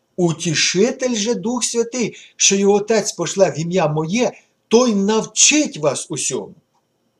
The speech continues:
і пригадає вам усе, що я вам говорив». І знову хотів би підкреслити ці слова, що, е, Господь говорив, е,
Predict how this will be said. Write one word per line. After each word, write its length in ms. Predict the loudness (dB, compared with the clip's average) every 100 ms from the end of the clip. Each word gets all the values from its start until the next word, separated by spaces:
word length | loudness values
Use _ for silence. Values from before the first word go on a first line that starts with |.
| _
і 140 | -10 -6
пригадає 540 | -6 -4 -2 0 -2
вам 180 | -4 -6
усе, 340 | -8 -8 -10 _ _ _ -6
що 240 | -2 -2
я 180 | -2 -4
вам 300 | -4 -6 -10
говорив». 420 | -14 -14 -14 -18 -20 _ _ _ _ _ _ _ _ _ _ _ _ _ _ _
І 80 | -10
знову 380 | 0 0 2 -2
хотів 320 | -8 -10 -6
би 200 | -6 -6 _ _
підкреслити 800 | -12 -6 0 0 0 -8 -8 -10
ці 200 | -8 -6
слова, 560 | -4 -2 -2 -2 -6 _ _ _ _
що, 500 | -6 -2 0 -2 -4 _ _ _ _ -8
е, 760 | -4 -4 -6 -8 -10 -12 -14 -14
Господь 520 | -8 -8 -4 -4 -4
говорив, 520 | -8 -6 -6 -6 -8 -12 _ _ _ _ _ -12
е, 340 | -10 -10 -16